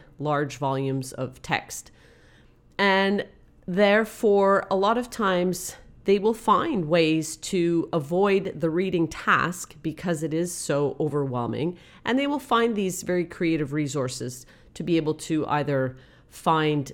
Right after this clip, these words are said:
synopsis of books online or to find audiobooks that they can use, to find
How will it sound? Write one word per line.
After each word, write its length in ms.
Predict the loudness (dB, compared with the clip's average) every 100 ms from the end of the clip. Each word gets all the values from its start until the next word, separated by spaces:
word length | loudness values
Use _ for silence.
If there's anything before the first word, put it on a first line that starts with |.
| -14
synopsis 880 | -10 0 4 4 2 0 -4 -4 -2
of 200 | -2 0
books 320 | -2 -2 -2
online 720 | -2 0 0 0 0 0 -2 -4
or 220 | -4 -2 -2
to 520 | -4 -6 -4 -4 -6 -12 -20 -16
find 320 | -6 -4 -2
audiobooks 760 | -2 0 0 0 -2 -4 -8 -14 -8
that 140 | -4 -2
they 120 | -2
can 220 | -2 0
use, 400 | 2 2 0 -4
to 100 | -8
find 640 | -6 -2 0 2 2 0